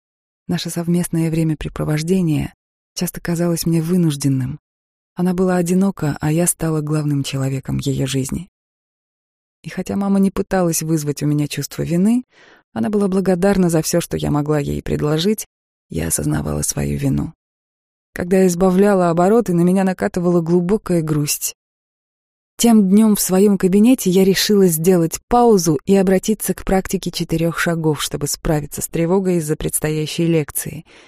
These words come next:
Я вышла из-за стола, села в удобное кресло и постаралась успокоиться. Первый шаг заключался в том, чтобы просто распознать, что происходит у меня внутри.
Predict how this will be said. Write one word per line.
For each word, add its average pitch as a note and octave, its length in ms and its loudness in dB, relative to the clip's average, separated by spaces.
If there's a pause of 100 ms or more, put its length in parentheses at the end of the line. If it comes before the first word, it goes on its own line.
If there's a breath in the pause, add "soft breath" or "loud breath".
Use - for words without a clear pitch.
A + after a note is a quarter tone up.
(400 soft breath)
Я E3+ 160 0
вышла D3+ 280 -4
из-за C#3+ 280 -6
стола, F#3 400 -4 (500)
села F#3 320 2
в D#3+ 40 -2
удобное D3+ 420 -2
кресло A3 460 -2 (440)
и F#3 80 -12
постаралась D#3+ 520 -6
успокоиться. - 760 -8 (1160)
Первый A#3+ 320 4
шаг F3+ 320 0
заключался E3+ 640 0
в - 80 -10
том, C#4+ 220 2
чтобы F3 300 0 (100)
просто A3 400 2
распознать, E3+ 880 0 (440)
что - 340 -2
происходит E3+ 680 -2
у - 40 -2
меня D3+ 240 2
внутри. D#3 460 0